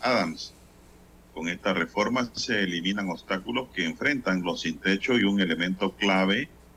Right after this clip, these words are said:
es que deja sin efecto la regla que se les obliga a estar noventa días en un refugio para tener derecho a un vale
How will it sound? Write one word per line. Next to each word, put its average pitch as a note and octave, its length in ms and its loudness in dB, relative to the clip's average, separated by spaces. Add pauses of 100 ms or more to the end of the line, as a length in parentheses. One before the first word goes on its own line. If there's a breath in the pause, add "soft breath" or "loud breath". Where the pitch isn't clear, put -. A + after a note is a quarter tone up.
(380)
es G2+ 160 2
que F#2 440 2
deja G2+ 340 -2
sin F2 220 -6
efecto A#2+ 520 -2
la F#2 120 2
regla G2 560 2
que E2+ 120 -8
se - 160 -10
les D#2+ 140 -8
obliga F2+ 460 0
a - 40 2
estar - 260 -2
noventa F2+ 400 2
días G2 280 2
en E2 120 -4
un F2+ 80 -8
refugio G2 480 0
para F#2 220 0
tener D#2 320 -4
derecho D#2+ 360 -2
a F2 40 0
un E2 80 -4
vale F#2+ 380 2